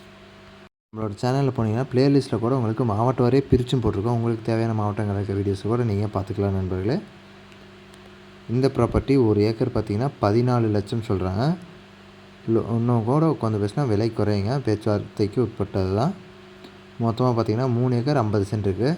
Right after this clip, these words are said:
இந்த மூணு ஏக்கருமே இவங்க சேல்ஸ் பண்றாங்க. இந்த போரும் இருக்குங்க இந்த இடத்துல.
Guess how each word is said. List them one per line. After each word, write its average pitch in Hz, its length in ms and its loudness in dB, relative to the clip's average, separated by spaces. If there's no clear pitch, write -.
இந்த 113 180 -2
மூணு 123 280 2
ஏக்கருமே 120 320 0
இவங்க 113 160 0
சேல்ஸ் 107 300 -2
பண்றாங்க. 101 380 0
இந்த 123 200 -2
போரும் 139 440 6
இருக்குங்க 104 280 0
இந்த 95 160 -2
இடத்துல. 98 280 -2